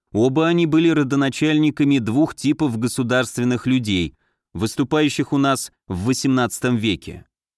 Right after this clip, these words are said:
Все эти люди либо нащёкинского, либо голицынского пошиба.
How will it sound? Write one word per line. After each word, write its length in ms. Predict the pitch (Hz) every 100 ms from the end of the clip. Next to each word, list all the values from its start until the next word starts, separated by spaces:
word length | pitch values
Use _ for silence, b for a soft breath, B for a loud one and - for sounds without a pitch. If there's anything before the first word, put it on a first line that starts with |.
| _ _ _ _
Все 300 | - 143 151
эти 160 | 135 151
люди 300 | 147 156 135
либо 300 | 127 131 131
нащёкинского, 920 | 131 127 147 139 139 123 - 120 113
либо 320 | 117 117 117
голицынского 840 | 104 131 147 143 127 110 - 110
пошиба. 600 | 104 117 - 107 82 76